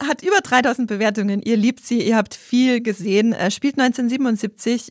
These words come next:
äh, geht um die Entwicklung der Kriminalpsychologie, äh, als so Profiling noch in den, so F-B-I-Profiling noch komplett in den Kinderschuhen, äh, gesteckt ist, wie sich das entwickelt hat. Dreht sich vor allem um einen, ähm, der Profiler sein will,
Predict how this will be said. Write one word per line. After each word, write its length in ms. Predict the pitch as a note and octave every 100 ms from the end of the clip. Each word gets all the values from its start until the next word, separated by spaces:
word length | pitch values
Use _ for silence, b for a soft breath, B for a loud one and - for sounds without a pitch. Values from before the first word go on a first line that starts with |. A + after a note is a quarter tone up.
| -
äh, 260 | F#3 F#3+ F#3+
geht 180 | G#3 A3+
um 100 | G#3
die 120 | G3
Entwicklung 500 | G3+ F#3+ A#3 B3+ G#3+
der 140 | F#3+
Kriminalpsychologie, 1120 | - G3 F#3+ F#3 G3+ - F#3 G3 F3+ E3+ G3 G3
äh, 60 |
als 520 | D3+ E3 D#3 E3+ F3
so 140 | - F3
Profiling 580 | - G3 - F#3+ F#3+ F#3+
noch 140 | F#3+
in 120 | F3+
den, 340 | F#3 F#3 F#3 -
so 180 | F3
F-B-I-Profiling 960 | - - F#3+ F3+ F#3 - G3+ F#3+ F#3+ F#3
noch 140 | F#3
komplett 360 | - F#3+ - F#3+
in 120 | F#3+
den 80 | F#3
Kinderschuhen, 640 | - B3 A3+ - G#3+ G#3
äh, 220 | G#3 G3 G3+
gesteckt 440 | G3+ - F#3+ -
ist, 220 | F#3 F#3+
wie 100 | F#3+
sich 140 | F#3 F3+
das 220 | D#3+ -
entwickelt 480 | F3 - F#3+ G3 F#3+
hat. 240 | F3+ - B B B B _
Dreht 220 | - F3+
sich 140 | G3 -
vor 100 | D#3+
allem 260 | D3+ F3+ F3+
um 200 | F3+ F3
einen, 520 | - D#3+ F#3+ F#3 F#3 F#3 -
ähm, 720 | E3+ E3 D#3+ D#3 D#3+ E3 E3+ - _ -
der 340 | D#3+ D3 F3 - -
Profiler 460 | F#3+ G3 F#3+ F#3+
sein 320 | - F3 F#3+
will, 300 | F3+ G3+ C4